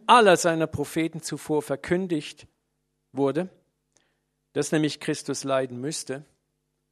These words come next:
auf diese Weise erfüllt. Darüber musst du mal nachdenken. Das kann man jetzt schwer in dieser Predigt tief entwickeln, aber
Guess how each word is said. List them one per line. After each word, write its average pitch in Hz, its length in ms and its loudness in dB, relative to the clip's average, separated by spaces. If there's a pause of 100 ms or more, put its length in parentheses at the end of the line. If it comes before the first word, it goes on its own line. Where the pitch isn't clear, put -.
(260)
auf 117 240 -8 (100)
diese 151 340 -2
Weise 120 440 -4 (140)
erfüllt. 113 500 -16 (2000)
Darüber 196 240 4
musst 180 220 -2
du 170 40 -4
mal 147 120 0
nachdenken. 135 680 -10
Das - 160 -14
kann 185 140 -4
man 147 100 -2
jetzt - 120 -10
schwer 143 180 -6
in 147 80 -8
dieser 135 200 -8
Predigt 135 480 -10
tief 135 200 -12
entwickeln, 131 340 -10
aber 123 220 -6